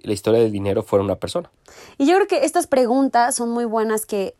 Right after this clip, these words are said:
Speaker 2: las valides, que las reflexiones, justo para darte cuenta, pues, cuál es, eh, tu relación con ese dinero y, bueno, eh, lo importante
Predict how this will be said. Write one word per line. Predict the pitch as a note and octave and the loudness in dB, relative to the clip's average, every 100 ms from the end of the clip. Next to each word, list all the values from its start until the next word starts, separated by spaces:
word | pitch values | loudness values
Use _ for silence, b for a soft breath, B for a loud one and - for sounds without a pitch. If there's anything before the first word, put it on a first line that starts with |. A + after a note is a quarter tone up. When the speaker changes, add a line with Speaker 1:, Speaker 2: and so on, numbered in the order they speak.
| _ | _
Speaker 2:
las | - G3+ F#3 | -2 -2 0
valides, | G3+ A3 A3+ A3+ A3+ A3 | -2 -2 -2 0 -2 -4
que | G#3+ F#3 F#3 | -6 -6 -6
las | - F3+ | -8 -6
reflexiones, | G3 G#3 G3 - A3 A3 A#3+ | -4 -4 -6 -2 -2 -2 -4
justo | B3 G#3+ | -6 -6
para | A#3+ G#3+ | -4 -2
darte | G3 G3+ - A3 | 0 -2 -4 -6
cuenta, | A3+ G#3 G3+ A3 B B B | -4 -2 -4 -6 B B B
pues, | - G3 | -8 -6
cuál | - A3+ A#3+ | 2 4 4
es, | A#3 A#3 - - | 2 0 -4 -10
eh, | G3+ G3 G3 G3 | -6 -4 -4 -4
tu | G3+ | -2
relación | G3+ G3 G3 - A3 B3 | 2 2 0 -2 -4 -4
con | G#3+ | -4
ese | G3+ G#3 | -4 -4
dinero | G#3 G3 F#3+ G3+ - | -4 -2 -2 -4 -6
y, | - F#3+ | -10 -4
bueno, | G3 F#3+ - - | -2 -2 -4 -14
eh, | - - | -16 -10
lo | G3+ | -4
importante | G#3 G#3 G3+ G3+ - G#3 G#3 A3 B3 | -2 0 0 0 2 2 2 -2 -6